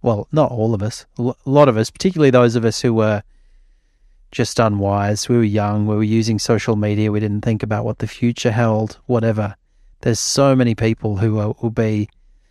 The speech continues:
in one way or another in that situation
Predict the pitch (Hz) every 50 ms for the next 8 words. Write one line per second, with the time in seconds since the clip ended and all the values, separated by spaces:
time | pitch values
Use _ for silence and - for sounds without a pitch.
0 | _ _ _ _ _ _ 127 123 107 107 113 110 107 110 110 107 107 101 104 107
1 | 107 104 107 101 - - - - 117 107 104 107 104 - - - - 120 - -
2 | - 113 110 110 107 - - 104 98 104 104